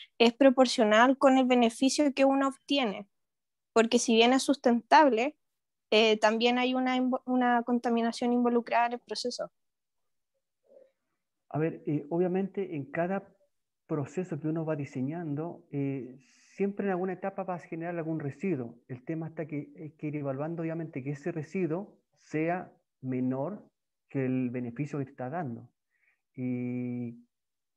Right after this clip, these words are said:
Speaker 2: y hay todo un tema también con los paneles solares, porque si bien, digamos, aportan todo lo que es energía sustentable, también hay todo un tema de-, detrás, digamos, de, de qué hacer con esos residuos el día de mañana, ¿entiendes? Eh, y es así como muchas otras prácticas que,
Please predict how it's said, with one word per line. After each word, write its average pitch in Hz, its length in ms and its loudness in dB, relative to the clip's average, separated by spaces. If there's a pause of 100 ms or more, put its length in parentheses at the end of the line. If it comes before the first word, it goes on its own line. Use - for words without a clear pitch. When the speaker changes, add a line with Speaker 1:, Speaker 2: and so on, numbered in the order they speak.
(300)
Speaker 2:
y 127 100 -6
hay 127 100 -4
todo 160 160 -4
un 180 160 -6
tema 220 200 -2
también 127 160 -6
con 127 120 -8
los 127 80 -8
paneles 123 240 -10
solares, 131 280 -6
porque 123 260 -16
si - 120 -12
bien, 135 180 -4
digamos, 131 320 -6
aportan 127 360 -10
todo 131 100 -8
lo 127 80 -8
que 127 80 -10
es 120 60 -8
energía 120 320 -10
sustentable, 127 840 -8 (360)
también 127 200 -4
hay 131 80 -4
todo 143 160 -4
un 143 100 -4
tema 147 220 -4
de-, 127 180 -10
detrás, 135 380 -10
digamos, 143 300 -10
de, 127 80 -6
de 123 220 -8
qué 143 100 -6
hacer 147 180 -8
con 135 160 -4
esos 131 220 -8
residuos 143 460 -6
el 127 100 -4
día 143 100 -4
de 135 60 -2
mañana, 127 440 -6 (380)
¿entiendes? 131 380 -6 (680)
Eh, 127 480 -4 (360)
y 143 140 0
es 147 100 -10
así 170 320 -6
como 147 180 -4
muchas 196 420 -4
otras 185 200 -12
prácticas 175 580 -8 (400)
que, 139 460 -2